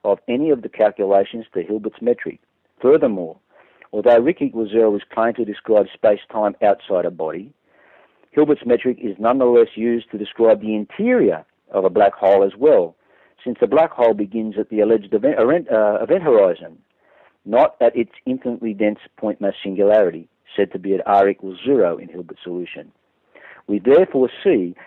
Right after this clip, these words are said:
that the expression R equals two G M over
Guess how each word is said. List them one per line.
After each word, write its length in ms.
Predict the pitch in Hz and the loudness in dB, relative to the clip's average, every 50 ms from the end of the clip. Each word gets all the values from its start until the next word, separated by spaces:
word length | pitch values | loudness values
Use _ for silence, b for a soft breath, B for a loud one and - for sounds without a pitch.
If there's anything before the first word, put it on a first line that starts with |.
| B B - | B B 0
that 160 | 110 113 - | 0 0 0
the 120 | - 110 110 | 0 -4 -6
expression 680 | 101 - - - - 165 165 - - 95 85 87 - _ _ - | -6 -8 -6 -2 0 2 2 0 -2 -8 -12 -12 -16 _ _ 2
R 340 | 113 131 135 123 104 98 - - | 4 4 6 4 4 2 0 -2
equals 260 | 113 - - 101 - - _ - | -8 -10 -10 -10 -12 -12 _ -6
two 160 | 151 151 165 | -4 -4 -4
G 340 | 135 113 117 107 101 98 - - | -6 -8 -8 -8 -6 -6 -4 -2
M 340 | 117 110 95 95 98 101 - _ _ - | -2 -2 -2 -4 -6 -10 -14 _ _ 0
over 280 | 101 101 92 95 90 | 0 2 2 0 -2